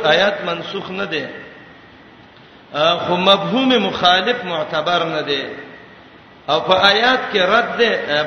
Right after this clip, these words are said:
په رسم د جاهلیت باندې، لکه مدارک ویلي دي. دی به د یو سړي په سر کې لس او شل وجله. الله وی، "الحر بالحر." د یو اصل په مقابل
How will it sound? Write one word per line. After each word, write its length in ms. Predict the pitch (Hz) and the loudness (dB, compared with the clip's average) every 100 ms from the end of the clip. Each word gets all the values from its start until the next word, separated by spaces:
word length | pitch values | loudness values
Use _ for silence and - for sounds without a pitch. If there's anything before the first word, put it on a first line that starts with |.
| 175 | -2
په 180 | 180 | -2
رسم 300 | 226 - 233 | -2 -2 -4
د 60 | 180 | -4
جاهلیت 680 | 156 165 160 160 165 202 233 170 | -2 0 2 0 -2 0 0 0
باندې، 400 | 175 160 147 147 | 0 0 -2 -4
لکه 180 | 151 170 | -4 -4
مدارک 440 | 170 170 180 220 - | -2 0 2 0 -2
ویلي 280 | 180 165 151 | -2 -2 -4
دي. 220 | 139 135 - - - - - - - | -6 -8 -10 -16 -20 -20 -20 -20 -6
دی 140 | 160 | -4
به 120 | 185 190 | 0 0
د 40 | |
یو 300 | 202 240 247 | 2 4 2
سړي 300 | - 208 214 220 | 2 -2 -2 -4
په 60 | |
سر 320 | 202 - 220 220 | -6 0 0 0
کې 260 | 220 180 - | -2 -2 -4
لس 340 | 160 214 214 | -2 -2 -2
او 100 | 180 | -4
شل 240 | 151 - 180 | -4 -2 -2
وجله. 540 | 170 151 143 143 131 120 - - - - - | 0 -2 -2 -2 -2 -4 -10 -16 -18 -18 -4
الله 320 | 139 175 196 | -2 2 4
وی، 280 | 208 240 226 | 4 4 2
"الحر 520 | 175 175 165 240 214 202 | 2 0 0 -2 -2 -2
بالحر." 680 | 175 170 160 170 156 147 139 - - - - - | -2 -4 -4 -6 -6 -8 -8 -14 -18 -20 -20 -8
د 40 | 127 | -4
یو 400 | 175 220 262 254 | 0 2 2 2
اصل 380 | 196 - 233 240 | 0 -2 -4 -4
په 120 | 196 | -6
مقابل 520 | 170 165 170 165 202 | -6 -6 -2 -2 -2